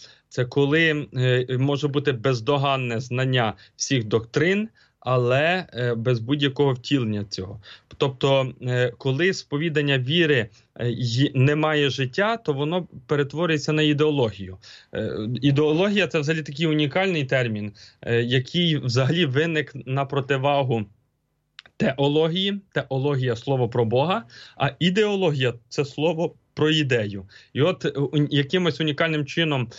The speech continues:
е, і, і, ідеологія взагалі, е, виникла, е, в дев'ятнадцятому столітті як термін, як поняття,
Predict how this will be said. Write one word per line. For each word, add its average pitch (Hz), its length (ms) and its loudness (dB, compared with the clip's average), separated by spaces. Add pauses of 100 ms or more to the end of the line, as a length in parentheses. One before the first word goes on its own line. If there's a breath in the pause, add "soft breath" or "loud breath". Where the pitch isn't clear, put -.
(160 loud breath)
е, 117 300 2
і, 127 120 -2
і, 110 580 -4
ідеологія 151 600 2
взагалі, 147 720 -2
е, 127 380 2
виникла, 131 720 0 (260 loud breath)
е, 113 120 0
в 110 160 -2
дев'ятнадцятому 139 640 0
столітті 127 440 -2
як 156 200 0
термін, 165 480 0
як 127 220 -2
поняття, 151 540 0